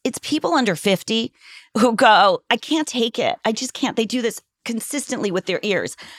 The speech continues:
They put their hands to their ears. "I can't do it." And it's not that they don't care about the information. It's not that they don't, that they can't handle how awful the news really is, like, the information. It's the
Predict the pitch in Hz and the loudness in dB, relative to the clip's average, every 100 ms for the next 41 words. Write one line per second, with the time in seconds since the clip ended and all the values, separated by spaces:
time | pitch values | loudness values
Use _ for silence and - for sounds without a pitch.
0 | - 202 233 226 247 226 220 196 185 - | -8 -6 -2 0 0 0 0 0 -2 -4
1 | - 208 202 190 - 165 110 - - - | -2 0 2 0 0 0 0 -4 -18 -20
2 | - _ _ 220 214 208 208 - _ _ | -20 _ _ 2 4 0 -4 -10 _ _
3 | _ - 254 - 254 247 294 349 - _ | _ -2 -2 0 2 2 2 0 -4 _
4 | _ 185 202 185 - 196 202 208 202 - | _ 2 4 4 4 0 2 2 0 -8
5 | - 185 196 190 165 135 160 147 - 160 | -2 4 6 6 6 4 2 0 2 2
6 | 143 - 202 - 233 240 - 208 185 180 | 0 -2 -4 0 0 0 -2 0 2 2
7 | 170 - - - _ _ _ _ _ _ | 2 -4 -14 -20 _ _ _ _ _ _
8 | 208 214 208 - 233 - 202 196 196 196 | 0 2 0 0 -2 0 2 2 4 2
9 | 165 170 165 - 170 214 226 226 185 175 | 4 2 6 6 6 6 6 6 6 4
10 | - 156 165 160 165 160 226 269 151 156 | 2 2 4 4 6 4 4 2 2 2
11 | 156 - 147 156 - 233 - - - _ | 0 0 0 0 -2 -4 -6 -14 -20 _
12 | 254 - - 202 240 - | -4 -4 -8 -2 0 -2